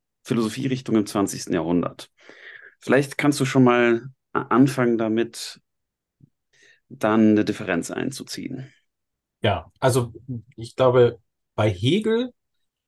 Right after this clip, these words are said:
Speaker 2: lässt sich das wirklich übersetzen mit Erscheinungslehre des Geistes.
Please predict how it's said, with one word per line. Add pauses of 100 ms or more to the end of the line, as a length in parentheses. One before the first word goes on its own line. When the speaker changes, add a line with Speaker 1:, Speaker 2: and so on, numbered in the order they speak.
(180)
Speaker 2:
lässt
sich
das
wirklich (760)
übersetzen
mit
Erscheinungslehre
des
Geistes.